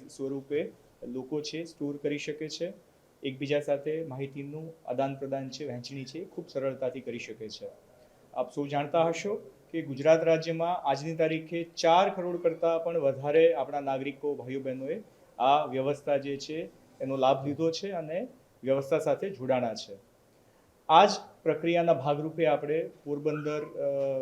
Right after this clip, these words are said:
હોસ્પિટલ ખાતે આપણે સ્કેન એન્ડ શેર સુવિધાનો પણ પ્રારંભ કર્યો છે, જેના મારફતે જે રીતે આપણે ક્યુ આર કોડ સ્કેન કરીએ અને, અ, પૈસા છે એનું ટ્રાન્સફર કરી શકીએ એક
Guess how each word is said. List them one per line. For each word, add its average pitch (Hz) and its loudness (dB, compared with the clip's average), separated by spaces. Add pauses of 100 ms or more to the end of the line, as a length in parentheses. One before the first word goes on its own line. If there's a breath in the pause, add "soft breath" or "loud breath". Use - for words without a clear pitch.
(300)
હોસ્પિટલ 143 -4
ખાતે 151 -4 (340)
આપણે 151 0
સ્કેન 151 0
એન્ડ 170 4
શેર 170 -2
સુવિધાનો 160 2
પણ 170 -4
પ્રારંભ 156 4
કર્યો 165 4
છે, 185 -6
જેના 147 -4
મારફતે 151 0
જે 160 -2
રીતે 208 0
આપણે 196 2 (440)
ક્યુ 175 0
આર 190 8
કોડ 196 0
સ્કેન 180 0
કરીએ 180 0
અને, 165 2
અ, 143 -8
પૈસા 143 0
છે 156 -8
એનું 160 -8
ટ્રાન્સફર 156 0
કરી 190 -2
શકીએ 143 -6
એક 139 -6